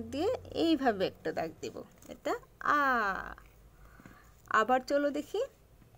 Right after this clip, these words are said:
দেখো এইভাবে দিয়ে অ আগে লিখব, অ, তারপর এভাবে একটা বাঁকা করে দিব,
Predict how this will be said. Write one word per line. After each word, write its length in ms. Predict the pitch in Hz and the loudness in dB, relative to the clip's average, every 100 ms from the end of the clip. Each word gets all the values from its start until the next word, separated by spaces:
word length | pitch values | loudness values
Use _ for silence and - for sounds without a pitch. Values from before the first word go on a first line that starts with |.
| - - - - - - - - - - - - - - - - - - | -20 -20 -20 -20 -20 -20 -20 -20 -20 -20 -20 -20 -20 -20 -20 -20 -18 -8
দেখো 300 | 180 - 330 440 - - | -8 -4 -4 -4 -10 -10
এইভাবে 520 | - 196 190 208 214 320 480 - - _ _ - - - - - 190 | -4 -2 -2 -8 -4 -4 -4 -16 -20 _ _ -20 -20 -20 -20 -16 -10
দিয়ে 280 | 208 202 220 359 554 - - - - - - - - - _ - - | -6 -2 0 0 -4 -12 -20 -20 -20 -20 -20 -20 -20 -20 _ -8 0
অ 100 | 294 320 294 | 6 8 8
আগে 180 | 240 220 | 6 2
লিখব, 360 | 214 180 175 180 175 - - 202 | -2 -6 -8 -6 -4 -4 2 4
অ, 40 | 214 320 539 - - _ - - - - - | 6 6 4 -4 -20 _ -20 -20 -20 -12 4
তারপর 480 | 208 202 - 269 392 - - - | 6 6 4 2 4 2 -12 -6
এভাবে 380 | 202 208 220 226 | -4 2 4 4
একটা 140 | 233 254 | 2 0
বাঁকা 260 | 220 220 339 | -2 -4 -4
করে 240 | 254 262 | -2 -4
দিব, 220 | 240 262 | -4 0